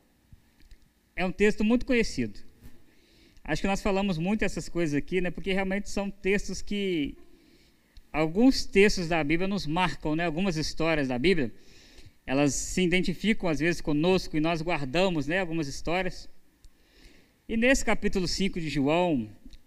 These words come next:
até o versículo dezoito, mais ou menos, nós vamos ver uma história bem interessante.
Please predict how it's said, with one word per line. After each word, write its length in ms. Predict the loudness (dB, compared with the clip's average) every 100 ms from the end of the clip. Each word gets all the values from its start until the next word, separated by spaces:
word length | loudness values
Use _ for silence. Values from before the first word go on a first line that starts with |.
| -10 -6
até 300 | 0 2 2
o 100 | 2
versículo 720 | 0 0 -4 -2 -2 -2 -6 -14
dezoito, 600 | -4 -2 0 2 2 2
mais 220 | 0 0 0
ou 60 |
menos, 420 | 0 2 0 -6 -12 -18 -20 -20 -20 -20 -16 -4
nós 80 |
vamos 200 | -2 2
ver 120 | 4 4
uma 140 | 4
história 400 | 2 4 4 4
bem 380 | 4 4 4 2
interessante. 880 | 4 4 4 2 0 -2 -2 -8